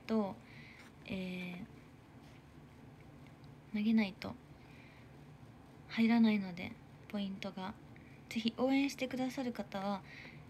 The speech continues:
必ずエスエムエス認証をお願いします。あ、バリーさんめっちゃ可愛い。ありがとうございます。わっしょいわっしょい。バリーさんありがとうございます。めっちゃ可愛い。ありがとうございます。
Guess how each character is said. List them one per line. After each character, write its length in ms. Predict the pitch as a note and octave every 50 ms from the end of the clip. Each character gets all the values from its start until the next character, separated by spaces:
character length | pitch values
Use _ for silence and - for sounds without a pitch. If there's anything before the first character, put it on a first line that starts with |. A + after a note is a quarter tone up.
| - - - - - - -
必 280 | - A#3 A#3 A3+ A#3 A#3
ず 140 | A3 A#3 - -
エ 100 | - A3
ス 160 | - A#3+ B3
エ 120 | - B3+ B3+
ム 100 | B3 B3+
エ 140 | B3+ C4 B3
ス 120 | - -
認 300 | B3+ C4 C4 C4 C4 B3
証 200 | A#3 - G#3 G3
を 260 | F#3+ F#3 F#3 F#3+ A3+ - - - -
お 60 | G#3+
願 260 | G3 G3 G3 G3+ G3 G3
い 60 | G3+
し 160 | - - G#3
ま 340 | G3+ G3+ G3+ G3+ G3+ G#3 G#3
す。 180 | - - - - - - - - - -
あ、 140 | B3+ - - -
バ 100 | C#4+ D4+
リ 140 | D#4+ E4+ E4+
ー 40 |
さ 120 | E4+ D4 B3+
ん 60 | G#3+
め 60 | G#3+ A3+
っ 40 |
ち 80 | A3+ -
ゃ 60 | D4+
可 120 | - D#4 D#4
愛 220 | D#4 D#4 D#4 D#4
い。 840 | - D4+ D#4 D#4 D#4 D4+ D4 C#4+ C4+ C4 B3+ A#3 G#3+ G#3 G#3+ - - -
あ 80 | -
り 100 | A3 B3+
が 140 | C4 D4+ D4+
と 100 | - C#4+
う 40 | C#4+
ご 80 | C#4+
ざ 120 | D4 C#4+ C#4+
い 80 | C#4+
ま 360 | C#4+ D4 D4 D4 D4 D4 D4 D4
す。 40 | D4 D4 D4 D4 D4+ D4 D4 - - - - - - - - - - - - - - - - - -
わ 40 | -
っ 80 | - -
し 80 | -
ょ 60 | C#4+
い 20 | C4+
わ 80 | C4+
っ 40 | C#4
し 160 | - - -
ょ 40 | C4
い。 140 | A#3 G3+ - - - -
バ 80 | - A#3+
リ 100 | B3 B3+
ー 40 | A#3+
さ 80 | B3+
ん 20 | A#3
あ 60 | A#3+
り 80 | C4+
が 100 | C#4 D4+
と 100 | D4 -
う 60 | C#4+ D4
ご 60 | D4
ざ 100 | D4+ D4+
い 80 | D4+
ま 140 | D4+ D#4 D#4
す。 60 | D#4 D4+ - -
め 60 | -
っ 20 |
ち 80 | C4+ -
ゃ 40 | - -
可 100 | C#4 C4+
愛 160 | C4+ C4+ C#4
い。 360 | C4+ C4 B3+ B3 A#3 A3+ A3+ A3+ -
あ 40 | A3+
り 120 | A#3+ B3
が 80 | C#4+ C#4
と 160 | C4 - B3+
う 60 | B3
ご 40 | B3
ざ 120 | B3+ C#4
い 100 | C#4+ C#4+
ま 240 | C#4+ D4 D4 D4 D4
す。 100 | D4 -